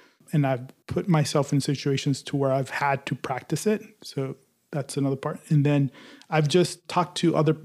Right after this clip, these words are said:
same sort of process that I do for anything else that's new that I'm trying to understand and get, you know, and learn and get better. Like, practice taking in information and then talking to people who are doing it and learning from others, right?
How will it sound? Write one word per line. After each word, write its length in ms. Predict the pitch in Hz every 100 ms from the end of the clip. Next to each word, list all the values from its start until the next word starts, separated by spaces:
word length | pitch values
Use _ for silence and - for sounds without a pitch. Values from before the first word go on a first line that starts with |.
| -
same 480 | - - 196 214 -
sort 220 | - - 147
of 100 | 147
process 400 | 139 - 147 -
that 120 | 143
I 100 | 135
do 140 | 139
for 440 | 131 - 135 135 - - - _ -
anything 340 | 202 220 196
else 220 | 165 156 -
that's 280 | 135 -
new 140 | 139 151
that 160 | 139
I'm 100 | 135
trying 340 | 123 143 135 131
to 360 | - 135 131 139
understand 540 | 143 135 - 143 151
and 120 | 139
get, 220 | 127 127 - -
you 160 | 147 143
know, 100 | 135
and 280 | 170 151 131 139
learn 280 | 143 147 143
and 160 | 135 135
get 140 | 139
better. 300 | 135 135 151 151 - -
Like, 200 | 131 -
practice 600 | 175 170 - 175 - - - - - _
taking 420 | - 180 - 160 160
in 200 | 156 156
information 600 | 151 151 147 143 156 147
and 160 | 151
then 120 | 143 143
talking 320 | 156 151 156
to 60 |
people 300 | 147 151 -
who 100 | 113
are 120 | 139 120
doing 300 | 131 147 180
it 60 |
and 160 | 170 135
learning 280 | 139 139 135
from 220 | - 120
others, 420 | - - - -
right? 260 | 135 147